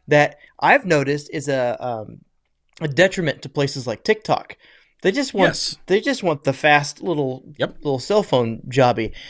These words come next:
Speaker 1: So I think it's already established. Everybody is already swinging on, in that generation and Gen Z, over to TikTok. Uh, I don't think it makes, I don't think it takes the cake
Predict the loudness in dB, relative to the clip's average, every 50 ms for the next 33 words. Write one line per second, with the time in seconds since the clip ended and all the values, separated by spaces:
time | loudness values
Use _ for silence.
0 | -8 0 2 4 6 6 6 6 4 4 4 4 4 2 -2 -2 -2 -2 0 2
1 | 4 4 6 6 4 2 0 -2 2 4 4 4 4 2 -4 -6 -4 -4 -4 -2
2 | 0 0 0 2 0 0 -2 0 0 0 0 0 0 -4 -6 -4 -4 -4 -2 -2
3 | -2 -2 -2 -2 -2 -2 -4 -6 -4 -2 2 2 2 2 2 -2 -6 -2 -2 -2
4 | -4 -4 -8 -10 -6 -4 -4 -4 -4 -6 -12 -12 -10 -6 -4 -4 -4 -4 -6 -8
5 | -6 -8 -10 -10 -8 -4 -4 -4 -4 -4 -4 0 0 0 0 -2 -8 _ _ _
6 | _ _ _ -20 _ _ -2 0 2 4 4 4 2 0 -2 -4 0 0 2 4
7 | 4 2 2 2 0 0 0 0 -2 -2 0 0 0 0 -2 -8 -10 -12 -12 -16
8 | -20 _ _ _ _ _ _ 0 4 4 4 4 4 0 0 0 -2 -6 -8 _
9 | -6 0 0 0 0 0 -4 -8 -4 -4 -2 2 6 6 6 6 4 2 -8 -18